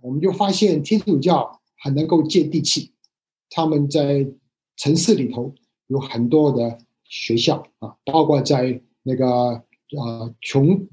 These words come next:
苦的地区有很多天主教学校啊。而福音派呢，也有开学校，但是大部分在郊区，学费很贵。啊，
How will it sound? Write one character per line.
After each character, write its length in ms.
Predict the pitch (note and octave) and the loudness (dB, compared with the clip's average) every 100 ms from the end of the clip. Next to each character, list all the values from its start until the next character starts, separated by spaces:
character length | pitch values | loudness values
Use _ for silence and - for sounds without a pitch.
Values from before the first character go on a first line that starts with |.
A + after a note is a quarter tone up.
| - | -18
苦 260 | - - A2+ | -16 -12 -2
的 140 | C#3 | 0
地 320 | C3 - F#3+ C#3 | -2 0 2 2
区 340 | - C#3 - _ _ _ | 0 0 -2 _ _ _
有 160 | B2+ | 0
很 140 | A2+ A#2 | 0 2
多 120 | C#3+ | 2
天 240 | C#3 D3+ | 2 0
主 80 | A#2+ | 0
教 160 | - A#2 | -2 -4
学 160 | A2+ A2 | -4 -6
校 160 | A2+ - - | -6 -6 -12
啊。 100 | A2 _ _ _ | -20 _ _ _
而 100 | C#3+ | -6
福 200 | C#3 D3 | 0 2
音 200 | A3 C#4 | 4 2
派 300 | - B3 G#3+ | 0 2 2
呢， 400 | E3 D#3 D3+ C#3+ C#3 | 2 0 -2 -4 -10
也 340 | C#3 C3+ E3 | -4 2 4
有 200 | A3+ C3 | 4 2
开 280 | A#2 - D3+ | -4 -6 -2
学 240 | D3 - A2+ | -2 -4 -6
校， 400 | - C#3 - _ _ | -2 -4 -4 _ _
但 160 | C#3+ C3+ | -6 -4
是 100 | - | -2
大 160 | G3 | 0
部 140 | F#3+ F#3 | 4 4
分 220 | F3 D#3 | 2 0
在 180 | D3 C3 | 0 -2
郊 400 | B2+ - F#3+ D#3+ | -4 -2 4 4
区， 360 | D#3 - D3+ C#3+ _ | 2 -2 -2 -4 _
学 240 | - C#3 | -2 0
费 160 | C#3 C3 | 2 -2
很 120 | A2 | -4
贵。 280 | G#2+ A2+ - _ _ _ _ _ _ _ _ _ A2 _ _ _ _ _ _ _ _ _ _ _ _ _ _ | -8 -10 -12 _ _ _ _ _ _ _ _ _ _ _ _ _ _ _ _ _ _ _ _ _ _ _ _
啊， 160 | C3+ B2 | -12 -8